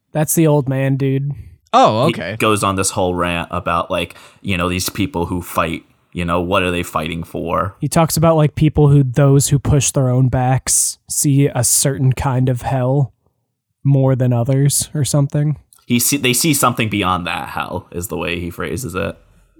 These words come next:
Speaker 1: And he's like, "Is
Speaker 2: Mm-hmm.
Speaker 1: that another hell or is that hope?" I don't know. I just gotta keep pushing forward. <laughs>
Speaker 2: I feel like this episode is so thematically tight, and especially, like, where it comes in the show.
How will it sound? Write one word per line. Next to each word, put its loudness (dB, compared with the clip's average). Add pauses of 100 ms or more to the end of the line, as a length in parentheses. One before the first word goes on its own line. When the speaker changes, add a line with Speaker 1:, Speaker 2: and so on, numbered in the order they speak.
(160)
Speaker 1:
And 0
he's 0
like, 2
"Is 4
Speaker 2:
Mm-hmm. 2
Speaker 1:
that 4
another 6
hell 0
or 2
is 0
that -6
hope?" -8 (800)
I 4
don't 4
know. 6 (100)
I 0
just -4
gotta 4
keep 0
pushing -2
forward. -2 (300)
<laughs> -18
Speaker 2:
I -4
feel -6
like 0
this -4
episode 2
is 0
so 2
thematically 0
tight, -4
and 0
especially, 0
like, 2
where -2
it -10
comes -6
in -4
the -2
show. -2